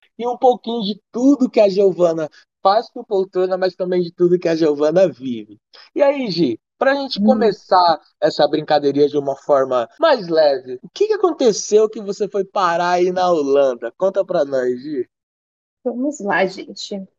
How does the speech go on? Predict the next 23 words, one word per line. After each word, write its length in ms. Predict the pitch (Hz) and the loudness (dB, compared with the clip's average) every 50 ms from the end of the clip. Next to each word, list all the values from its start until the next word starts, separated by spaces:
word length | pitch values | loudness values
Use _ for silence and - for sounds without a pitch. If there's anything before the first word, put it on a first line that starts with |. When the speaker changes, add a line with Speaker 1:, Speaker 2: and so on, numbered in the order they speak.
| _ _ _ | _ _ _
Speaker 2:
Vocês 300 | 247 233 - 294 294 294 | -14 -6 -4 -4 -2 0
lembram 300 | 320 294 269 254 214 208 | 0 2 4 4 4 4
lá 120 | 202 196 | 2 2
da 120 | 196 202 | 2 2
Manu 240 | 196 202 196 202 190 | 2 2 0 0 0
Gavassi, 500 | 196 190 185 190 190 190 190 190 - - | -2 -2 -2 0 -2 -2 -2 -4 -6 -6
lá 160 | 190 190 175 | -4 -4 -4
no 80 | 180 185 | -4 -2
B 160 | 185 180 180 | 0 0 0
B 100 | 175 185 180 | 0 -2 0
B, 380 | 180 196 196 190 180 185 185 _ _ _ _ _ | 0 2 2 2 0 -4 -6 _ _ _ _ _
antes 200 | 202 208 202 - | 2 2 4 4
dela 240 | 180 190 175 180 180 | 2 2 4 4 2
entrar? 420 | 180 180 208 208 190 180 185 196 _ _ _ | 0 0 0 0 0 0 -2 -6 _ _ _
O 80 | - 226 | -2 0
tal 220 | - 220 202 196 | 2 4 4 4
do 80 | 190 190 | 4 4
retiro 320 | 190 180 180 - 190 180 | 2 2 2 2 2 0
espiritual? 600 | 180 175 - 185 170 170 - 196 185 180 - 202 196 _ _ _ _ _ _ _ _ _ _ | 0 0 0 -2 -2 -2 -2 -2 -2 -2 -2 -8 -12 _ _ _ _ _ _ _ _ _ _
Então 400 | - 220 214 - - 156 180 190 | -6 -6 -6 -4 -4 -2 0 0
é 80 | 196 175 | 0 2
isso. 320 | 160 151 156 147 - - _ | 2 2 2 2 0 0 _
<laughs> 1500 | 247 262 320 285 - 226 220 302 247 311 302 247 - - - 381 392 - - _ _ - 285 269 277 294 277 - 427 | 2 2 2 4 4 4 6 6 4 2 2 -4 -4 0 0 0 0 -4 -12 _ _ -8 -8 -6 -6 -12 -12 -12 -16